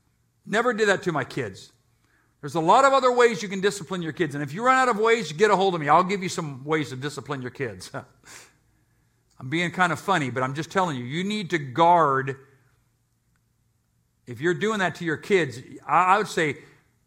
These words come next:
the next youth event, they need to be at it. "Well, they didn't get their homework done." Okay, tell them to get off the videos, take their phone away, shut the internet off, whatever. Restrict them on Saturday,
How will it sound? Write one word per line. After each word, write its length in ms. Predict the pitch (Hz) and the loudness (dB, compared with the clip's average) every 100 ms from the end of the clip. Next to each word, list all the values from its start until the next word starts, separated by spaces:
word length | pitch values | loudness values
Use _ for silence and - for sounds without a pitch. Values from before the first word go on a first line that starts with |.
| - | -8
the 120 | 127 | -4
next 300 | 170 202 - | -2 -2 -2
youth 280 | 165 214 220 | -4 -4 -4
event, 380 | 202 214 226 220 _ _ _ _ _ _ _ _ _ _ - | -4 -2 -2 -6 _ _ _ _ _ _ _ _ _ _ -8
they 140 | 156 | -4
need 180 | 185 185 | -2 -2
to 60 | 151 | -2
be 260 | 135 160 | -2 0
at 180 | 127 98 | -2 -6
it. 100 | 90 _ _ _ _ _ _ | -12 _ _ _ _ _ _
"Well, 180 | 139 151 | -2 2
they 140 | 175 | 4
didn't 160 | 220 214 | 4 4
get 120 | 202 | 0
their 120 | 202 | 2
homework 400 | 175 202 190 151 | 0 0 -2 -2
done." 240 | 123 143 127 | 0 0 2
Okay, 460 | 190 196 185 185 - - _ _ _ _ _ - | 0 2 0 0 -4 -18 _ _ _ _ _ 0
tell 180 | 220 240 | 2 2
them 140 | 220 | 2
to 80 | 180 | -2
get 300 | 151 135 202 | -2 2 6
off 220 | 214 214 | 6 4
the 60 | 175 | -2
videos, 600 | 156 196 208 214 202 - - _ _ _ - | 2 2 4 2 0 -4 -20 _ _ _ 0
take 260 | 233 - | 0 2
their 140 | 196 180 | 0 0
phone 320 | - 202 202 | 0 -2 0
away, 460 | 196 190 196 196 190 - _ | 2 4 4 2 -2 -12 _
shut 360 | - - 254 247 | -10 0 0 2
the 120 | 214 | 0
internet 440 | 190 202 202 190 185 | 0 -4 0 4 6
off, 480 | 180 185 185 - _ _ _ | 8 6 2 -6 _ _ _
whatever. 460 | - 214 196 156 131 | 2 4 4 0 -4
Restrict 480 | 139 160 - 262 - | -4 -4 -2 -4 -2
them 120 | 214 | 0
on 140 | 196 190 | 2 0
Saturday, 640 | - 202 208 196 208 208 | 2 2 4 2 0 -2